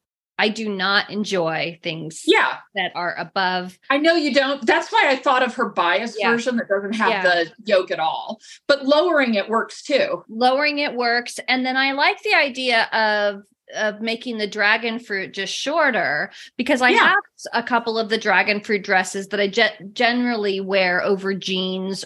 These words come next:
Speaker 1: or on their own. But, um, I actually have one that I'm not wearing because it's a little, it's too short for work. So I would have to wear it over jeans, but it's made from that really,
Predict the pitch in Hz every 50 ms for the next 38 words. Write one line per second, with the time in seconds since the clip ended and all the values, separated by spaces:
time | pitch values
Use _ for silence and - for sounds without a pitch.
0 | - - 208 202 185 185 180 185 180 156 - - _ _ _ _ - 208 208 208
1 | 208 202 196 196 208 214 208 202 196 196 196 190 202 190 185 190 185 - - -
2 | - _ _ _ _ - - 190 196 185 185 185 185 190 185 - - - 220 269
3 | 330 403 392 - - 494 494 453 440 381 294 277 254 220 220 233 247 247 240 220
4 | 208 202 202 202 202 208 226 240 - - 196 196 208 208 202 202 196 185 175 165
5 | 160 160 165 170 190 196 196 220 202 202 190 - 226 190 208 208 233 254 339 370
6 | - - - 233 226 - - - 339 349 349 - 381 370 320 - - 339 269 208
7 | 180 175 175 165 - - _ - - - - - - - _ _ _ _ _ _
8 | _ - - - 277 254 240 240 - - 214 214 214 233 254 285 311 - 285 330
9 | 330 320 294 269 240 240 240 226 - 220 220 214 214 214 220 220 - _ - 220
10 | 208 208 - 226 220 - - 226 226 233 269 320 277 - - 302 262 233 208 190
11 | 180 - - 196 190 214 240 269 311 320 339 339 330 330 320